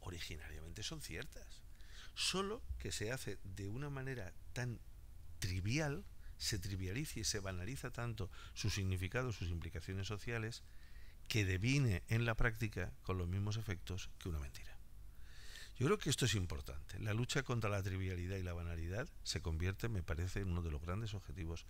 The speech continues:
sociales de la universidad pública. Parece que es un elemen-, <clears throat> un elemento muy importante, y de la ciencia. También hay trivialidad cuando hablamos de transparencia y de participación.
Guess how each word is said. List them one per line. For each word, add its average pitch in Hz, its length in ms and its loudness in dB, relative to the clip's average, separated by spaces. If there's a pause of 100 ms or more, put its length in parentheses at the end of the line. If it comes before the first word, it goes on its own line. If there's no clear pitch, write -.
(240)
sociales 92 680 2 (280)
de 87 200 2
la 92 280 2
universidad 73 440 0
pública. - 420 0 (300)
Parece 85 220 2
que 95 60 2
es 90 120 -2
un 85 80 2
elemen-, 82 320 0 (540)
<clears throat> 95 220 2
un 104 120 0
elemento 95 380 0 (380)
muy 110 100 0
importante, 73 440 -2
y - 60 -6
de 87 100 -4
la 82 120 -6
ciencia. - 480 -6 (1400)
También 117 480 10
hay 90 80 4
trivialidad 76 680 -2
cuando 76 220 -2
hablamos 71 520 -4
de 92 200 0
transparencia 76 640 -2
y 78 40 -2
de 73 40 -2
participación. - 680 -8